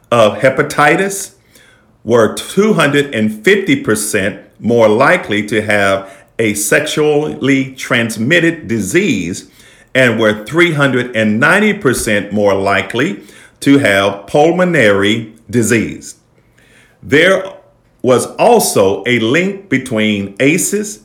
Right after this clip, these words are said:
and risky behavior leading to diminished health. People who experience an adverse childhood event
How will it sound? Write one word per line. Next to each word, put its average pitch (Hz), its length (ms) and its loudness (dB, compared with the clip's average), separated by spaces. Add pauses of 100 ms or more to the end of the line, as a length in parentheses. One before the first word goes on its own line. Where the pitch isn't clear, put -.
(100)
and 110 300 0
risky 165 400 -2
behavior 175 720 0
leading 113 680 -2
to 110 160 -6
diminished 139 760 -2 (280)
health. - 760 0 (600)
People 127 520 2
who 107 400 -2
experience 180 640 -2
an 113 340 -4
adverse 117 500 0
childhood 107 440 2
event 165 500 0